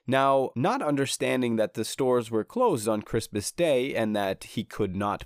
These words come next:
purchase any beer for her to drink, she grabbed a ceramic squirrel and stabbed him repeatedly in the chest. She tried to explain this away to police officers as though the gentleman had fallen,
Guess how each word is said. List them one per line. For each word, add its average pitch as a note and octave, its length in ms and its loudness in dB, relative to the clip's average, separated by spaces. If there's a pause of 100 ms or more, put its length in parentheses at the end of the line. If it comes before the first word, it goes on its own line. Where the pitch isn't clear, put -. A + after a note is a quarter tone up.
(120)
purchase C3 460 -2
any F#2+ 380 -2 (180)
beer G2 280 0
for G2 240 -4
her F2+ 280 -2
to - 100 -6
drink, F#2+ 540 -4
she - 260 0
grabbed D3+ 540 -2
a A#2 100 0
ceramic C3+ 640 -2
squirrel B2 720 0
and G#2+ 180 -2
stabbed C3 480 -2
him A#2 220 0
repeatedly G2+ 840 -4
in G#2 120 -2
the G2 80 -4
chest. - 640 -6
She - 180 -2
tried A#3 300 0
to A#3+ 120 -2
explain D#3 480 0
this D#3 160 0
away C3+ 300 2
to C3 140 -6
police B2+ 340 -2
officers G2+ 640 -2
as A2 220 0
though A2+ 420 4
the A2 160 -2
gentleman B2 400 0
had G#2+ 160 -6
fallen, A2 720 -4